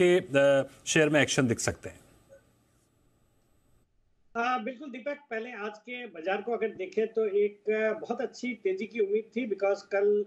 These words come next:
Speaker 2: अमेरिकी बाजार में एक धुआंधार तेजी हुई, but चूंकि आज institutions, अ, more or less नदारद थे, तो आज जो भी action था वो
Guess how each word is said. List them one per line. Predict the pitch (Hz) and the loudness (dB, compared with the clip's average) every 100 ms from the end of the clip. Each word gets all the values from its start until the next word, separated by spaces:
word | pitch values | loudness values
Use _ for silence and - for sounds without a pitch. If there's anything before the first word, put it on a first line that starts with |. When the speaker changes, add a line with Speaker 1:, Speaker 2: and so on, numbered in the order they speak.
| 151 | -2
Speaker 2:
अमेरिकी | 185 220 254 | -2 -2 -4
बाजार | 202 185 202 202 | -2 0 0 0
में | 208 | 0
एक | 196 190 131 | 0 -6 -6
धुआंधार | 151 190 202 202 | -4 -2 -2 -2
तेजी | 175 180 | -4 0
हुई, | 185 202 233 _ _ _ _ 220 | 2 0 -2 _ _ _ _ 0
but | 220 | 0
चूंकि | - 247 285 | 0 -2 2
आज | 277 269 220 254 - | 2 2 -2 -8 -2
institutions, | 190 190 269 269 262 262 269 269 - 220 | -2 -2 -2 0 0 0 0 0 -2 -6
अ, | - | -2
more | 196 196 226 | 0 2 2
or | 247 | 0
less | 240 226 - | -6 -8 -4
नदारद | 175 175 214 247 202 190 | -2 2 2 0 -4 -2
थे, | 156 | -2
तो | - _ - | -2 _ -8
आज | 175 190 214 214 | -2 0 2 2
जो | 226 - 226 | 0 2 0
भी | 233 262 | 0 -4
action | 214 233 226 | -4 -4 -2
था | 220 | 0
वो | 233 233 226 220 | 2 2 0 -2